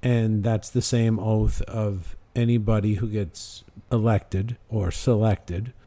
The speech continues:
in all former Commonwealth nations. And the oath is to the Queen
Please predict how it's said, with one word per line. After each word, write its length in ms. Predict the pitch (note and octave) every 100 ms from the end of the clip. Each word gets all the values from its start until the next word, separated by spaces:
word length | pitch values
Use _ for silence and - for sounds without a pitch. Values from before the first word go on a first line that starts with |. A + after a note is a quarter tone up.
| -
in 180 | B2 A#2+
all 320 | B2+ B2 A#2+
former 440 | - C3 A#2 A#2
Commonwealth 840 | - - B2+ A#2 A2+ A2 G#2 G2+ -
nations. 720 | B2 D#3+ F3+ - G#2 G2+ -
And 280 | - A#2+ A#2
the 140 | A#2 -
oath 340 | C#3+ D#3 -
is 120 | B2+
to 160 | - A#2+
the 100 | G#2+
Queen 540 | - - B2 A#2+ A2+